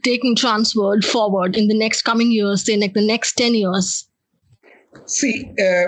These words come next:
Speaker 2: where I wanted Transworld to be is, we wanted Transworld to be the solution, a one major s-, company that will solve this health sector's problem. I wanted,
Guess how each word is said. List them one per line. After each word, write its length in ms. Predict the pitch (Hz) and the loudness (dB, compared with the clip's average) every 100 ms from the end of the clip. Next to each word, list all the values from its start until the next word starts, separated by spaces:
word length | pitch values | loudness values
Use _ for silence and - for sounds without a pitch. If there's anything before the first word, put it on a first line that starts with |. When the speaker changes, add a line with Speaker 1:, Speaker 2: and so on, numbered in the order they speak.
| 175 | 0
Speaker 2:
where 300 | 220 294 285 | 0 0 2
I 100 | 226 | 2
wanted 520 | 185 202 208 208 208 | 2 2 2 0 -2
Transworld 880 | - 175 180 170 - 175 185 180 180 | -2 0 0 0 -2 -2 0 -2 -4
to 100 | - | -2
be 300 | 143 156 160 | 0 0 0
is, 520 | 160 151 123 - - - _ _ _ _ | -2 0 -2 -4 -10 -16 _ _ _ _
we 100 | 214 | -2
wanted 540 | 196 247 285 294 - - | 0 2 0 -2 -4 -2
Transworld 600 | 220 208 220 - 226 - | -2 0 -2 -2 -2 0
to 60 | 196 | 0
be 120 | 185 | 0
the 140 | 185 | 0
solution, 840 | 185 - 165 185 190 233 196 202 202 - | -2 0 2 2 2 0 0 -2 -4 -4
a 80 | 170 | -4
one 680 | 151 170 214 233 240 196 165 | 0 0 2 2 2 4 4
major 480 | 180 185 151 190 | 2 0 0 0
s-, 320 | 190 190 - - _ _ 113 | -2 -4 -8 -18 _ _ -6
company 600 | - 208 196 214 196 175 127 | -2 -2 -2 -2 0 0 -2
that 240 | 170 170 - 165 | -2 -4 -6 -4
will 320 | 170 170 165 | -2 -2 -2
solve 680 | - - 175 175 185 175 - _ _ | -4 0 0 0 -2 -6 -12 _ _
this 400 | 131 156 170 - - | -4 -2 -2 -6 -6
health 220 | 160 180 180 | -2 -2 -2
sector's 560 | - 170 - 156 147 - | -4 -4 -2 -2 -2 -2
problem. 500 | 156 135 120 107 - _ _ - - - _ | -2 0 0 -2 -6 _ _ -20 -20 -20 _
I 100 | 190 | -2
wanted, 640 | 208 285 320 - 254 - | 0 0 0 0 -2 -2